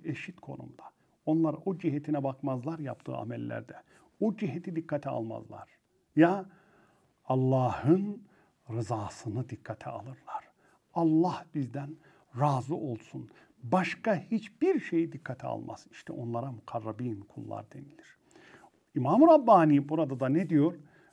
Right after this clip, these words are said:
Cennette diyor Allah'ın razı olması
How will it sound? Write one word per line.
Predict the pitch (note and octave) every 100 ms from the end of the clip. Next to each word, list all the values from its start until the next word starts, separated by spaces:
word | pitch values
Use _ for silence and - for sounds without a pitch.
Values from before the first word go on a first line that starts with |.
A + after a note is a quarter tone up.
| _
Cennette | - E3 F#3 F#3+ F#3+ D4+
diyor | C#4 F3 D#3 -
Allah'ın | D3+ D3+ C3 D3+ B2
razı | C3+ C#3+ A#3
olması | F#3 C#3+ C3 -